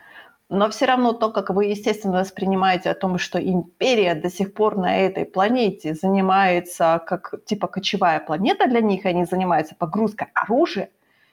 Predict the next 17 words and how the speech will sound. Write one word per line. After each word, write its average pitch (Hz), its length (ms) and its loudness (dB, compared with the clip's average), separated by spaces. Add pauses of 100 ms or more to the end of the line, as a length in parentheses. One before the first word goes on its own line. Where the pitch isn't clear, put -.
(280)
и 302 100 2
никто 247 500 0
об 196 180 2
этом 208 280 -2
не 185 80 -4
говорит, 190 360 0
например, 180 400 -4
той 185 160 -2
же 175 140 -4
Новой 165 300 -4
Республике. 220 640 -4
То - 120 -4
есть 165 120 -6
все 190 100 -2
такие, 196 240 -6
типа, 196 140 -4
мол: 185 180 0